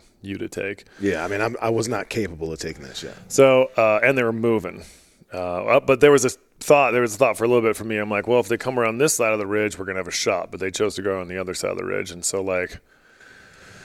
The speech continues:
Speaker 1: now we're like, "Well, we should follow 'em," 'cause as they, they left the ridge, we were, 'cause we, they kinda pinned us. We had to cross this big opening with,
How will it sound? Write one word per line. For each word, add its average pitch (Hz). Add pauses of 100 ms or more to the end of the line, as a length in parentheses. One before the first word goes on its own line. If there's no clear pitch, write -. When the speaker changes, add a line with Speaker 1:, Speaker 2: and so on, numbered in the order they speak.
(400)
Speaker 1:
now 143
we're 135
like, 123
"Well, 139
we 123
should 107
follow 127
'em," 135 (300)
'cause 113
as 120
they, 113 (400)
they 104
left 135
the 120
ridge, 107
we 127
were, 113 (260)
'cause 104
we, 135
they 127
kinda 110
pinned 120
us. 101
We 113
had 113
to 104
cross 104
this 104
big 101
opening 95
with, 87